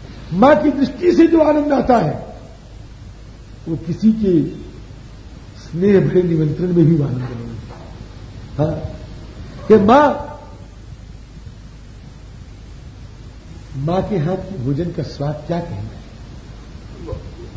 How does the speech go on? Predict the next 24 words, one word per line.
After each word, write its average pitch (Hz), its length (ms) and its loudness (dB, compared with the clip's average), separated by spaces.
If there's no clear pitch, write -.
लेकिन 143 260 0
मां, 143 420 2
अगर 294 340 6
तू 330 100 8
ये 349 220 10
जानना 311 360 6
चाहे 285 360 2
कि 277 80 2
उस - 160 0
सवरी 311 360 4
से 320 160 2
इस 311 240 4
भोजन 285 260 4
की 277 180 0
क्या 294 260 2
तुलना 302 340 2
है, 320 500 2
मां, 302 440 6
कोई 320 180 2
तुलना 294 400 -2
हो 262 220 6
ही 294 200 10
नहीं 311 180 6
सकती। 175 480 -4